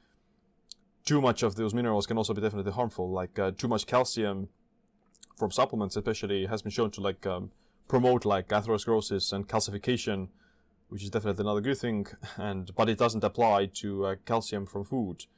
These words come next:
So if you're getting your calcium from food, then it, uh, doesn't seem to cause that. And, uh, yeah, that is why you,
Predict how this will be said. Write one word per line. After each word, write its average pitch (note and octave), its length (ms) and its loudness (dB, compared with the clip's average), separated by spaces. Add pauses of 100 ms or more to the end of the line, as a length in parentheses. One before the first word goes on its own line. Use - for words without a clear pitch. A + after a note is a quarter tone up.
(180)
So G#2+ 100 -4
if G2 60 0
you're G2 60 -6
getting A2 200 2
your G2+ 140 2
calcium A2 340 0
from G2+ 160 -4
food, G2 280 -2
then G2+ 160 0
it, - 220 -6
uh, G2 180 0
doesn't G#2 260 -2
seem G#2+ 220 -6
to G2+ 120 -8
cause G2+ 240 -2
that. - 320 -8 (680)
And, F#2 480 -4
uh, F#2 220 0
yeah, G2+ 240 2
that A2 160 4
is G2+ 140 -2
why F#2+ 680 0 (1040)
you, G2 500 -8